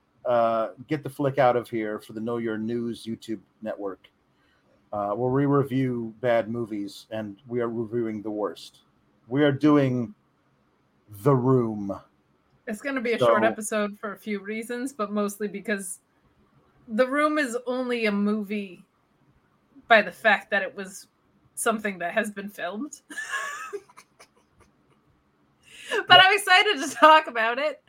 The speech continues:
Speaker 2: Um, and I'm assuming we're doing plug things.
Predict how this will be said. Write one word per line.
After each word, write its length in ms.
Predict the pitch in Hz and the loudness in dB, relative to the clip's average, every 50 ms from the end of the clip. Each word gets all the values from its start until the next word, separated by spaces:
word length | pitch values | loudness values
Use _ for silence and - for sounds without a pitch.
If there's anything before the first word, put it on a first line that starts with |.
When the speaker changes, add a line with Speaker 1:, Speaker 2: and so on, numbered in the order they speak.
| _ _ - - - 285 - _ _ | _ _ -20 -20 -20 -20 -20 _ _
Speaker 2:
Um, 760 | 233 240 240 233 226 226 226 220 214 214 214 208 202 208 220 - _ _ _ _ _ _ _ _ _ _ _ _ _ _ _ _ _ - | 6 8 8 8 8 6 4 2 0 -4 -8 -8 -8 -10 -12 -16 _ _ _ _ _ _ _ _ _ _ _ _ _ _ _ _ _ 0
and 400 | 269 294 262 240 233 262 277 - - - _ _ _ _ _ _ _ _ _ _ _ _ _ _ _ _ _ _ _ _ _ _ _ _ | 2 4 4 4 2 0 -4 -10 -16 -20 _ _ _ _ _ _ _ _ _ _ _ _ _ _ _ _ _ _ _ _ _ _ _ _
I'm 160 | 220 226 220 | -2 -2 -2
assuming 400 | 214 214 - 220 202 202 196 185 | -4 -4 -6 -6 -6 -6 -6 -6
we're 80 | 190 196 | -6 -6
doing 260 | 180 185 185 175 175 | -6 -8 -10 -12 -12
plug 300 | 175 - 180 175 180 180 - | -10 -8 -6 -6 -6 -8 -10
things. 400 | 170 170 208 254 269 262 - | -10 -10 -8 -10 -10 -12 -14